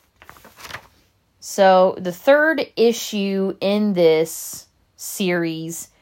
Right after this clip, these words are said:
also introduces a new character who will also become important to the last,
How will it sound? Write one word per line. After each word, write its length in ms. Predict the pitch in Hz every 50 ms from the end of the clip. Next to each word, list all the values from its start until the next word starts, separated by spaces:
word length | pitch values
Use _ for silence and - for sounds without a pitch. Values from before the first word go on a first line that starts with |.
| _ _ _ _ _ _ _ _ _
also 720 | 165 170 185 214 208 - - 240 226 233 226 220 220 - -
introduces 1160 | 196 208 208 202 - - 220 202 196 170 175 175 180 175 180 - 190 185 180 180 175 175 - - - -
a 100 | 160 160
new 420 | 160 160 165 180 196 226 254 262 233
character 680 | - - - 190 185 180 180 175 - - 180 175 175
who 180 | 170 - 175 156
will 200 | 156 151 156 -
also 480 | - 180 196 214 208 202 - 214 196
become 480 | 190 175 185 180 175 - - 190 180 175
important 640 | 170 175 170 - - 190 180 175 165 170 170 170 -
to 200 | - 180 175 165
the 80 | 165
last, 580 | 165 165 170 165 165 165 165 165 - - - -